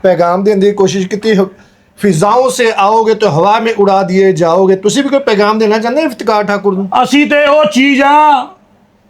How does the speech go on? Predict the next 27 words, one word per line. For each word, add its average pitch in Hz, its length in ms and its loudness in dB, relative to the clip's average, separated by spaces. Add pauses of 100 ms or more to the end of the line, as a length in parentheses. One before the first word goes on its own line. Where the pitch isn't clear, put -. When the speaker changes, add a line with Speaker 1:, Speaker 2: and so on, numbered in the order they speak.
(120)
Speaker 2:
ਦਹਾੜ 233 480 2
ਦੇਖੀ 269 360 0
ਤੁਸੀਂ 302 220 0
ਸ਼ੇਰਾਂ 277 400 0
ਦੀ, 294 360 -2 (460)
ਅਜੇ 285 80 0
ਤਾਂ 311 120 0
ਗਿਆਰਾਂ 269 360 0
ਜਹਾਜ਼ 277 360 2
ਹੀ 294 60 -2
ਚੜ੍ਹੇ 285 200 -2
ਨੇ, 330 200 0
Speaker 1:
ਹੂੰ। - 880 -10
Speaker 2:
ਠੀਕ 233 220 0
ਹੈ, 330 200 2
ਕੰਬਦੇ 311 500 -2
ਫਿਰਦੇ 311 380 0
ਸੀ, 339 120 0
ਰੋਂਦੇ 302 380 0
ਫਿਰਦੇ 302 260 0
ਸੀ। 339 360 -2 (600)
ਜਦੋਂ, 240 260 2
ਜਦੋਂ 262 280 2
ਮੇਰੀ 277 260 0
ਭਾਰਤੀ 240 380 0
ਫੌਜ 277 340 0
ਚੜ੍ਹੇਗੀ 311 600 0